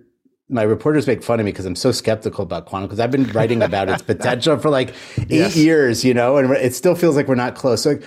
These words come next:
Speaker 1: what's your impact assessment on, on how MasterCard, you know, sees quantum computing impacting payments?
Speaker 2: Yeah, and, and, and I'd say two elements on that. One goes all the way back to the start of our conversation. It's something you always look at, is this a new and novel capability that can allow us to be more of who we are, to do what we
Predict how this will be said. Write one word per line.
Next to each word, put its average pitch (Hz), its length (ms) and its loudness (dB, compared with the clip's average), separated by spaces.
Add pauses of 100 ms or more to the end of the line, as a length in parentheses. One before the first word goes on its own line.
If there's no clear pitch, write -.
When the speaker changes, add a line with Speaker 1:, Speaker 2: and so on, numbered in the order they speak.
(120)
Speaker 1:
what's 214 240 0
your 214 100 4
impact 123 440 -2
assessment 101 540 -6
on, 95 260 -8
on 98 380 -8
how 110 160 -4
MasterCard, 98 800 -6 (220)
you 107 120 -8
know, 87 80 -6
sees 90 360 -10
quantum 92 280 -10
computing 90 520 -10
impacting 85 640 -12 (340)
payments? 80 540 -14 (440)
Speaker 2:
Yeah, 175 160 -2
and, 190 220 -4
and, 180 220 -6
and 175 300 -6
I'd 170 140 -8
say 208 120 0
two 170 180 -2
elements 127 340 -4
on 110 100 -10
that. 101 180 -12
One 135 400 -2
goes 123 300 -4
all 127 100 0
the 120 60 -4
way 120 100 -4
back 110 240 -6
to - 60 -20
the 107 80 -10
start 104 280 -6
of 95 100 -8
our 95 100 -8
conversation. 92 760 -12
It's 98 120 -14
something 143 320 -6
you 107 180 -4
always 104 340 -8
look 95 260 -10
at, 92 220 -10
is 95 200 -14
this 101 200 -12
a 104 60 -12
new 107 220 -8
and 104 100 -8
novel 101 320 -8
capability 95 680 -12
that 95 120 -14
can 101 140 -12
allow 104 320 -6
us 101 160 -10
to 107 120 -14
be 98 180 -14
more 101 260 -8
of 92 100 -12
who 101 140 -12
we 95 160 -14
are, - 240 -14
to 101 80 -18
do 101 160 -10
what 101 160 -10
we 101 200 -14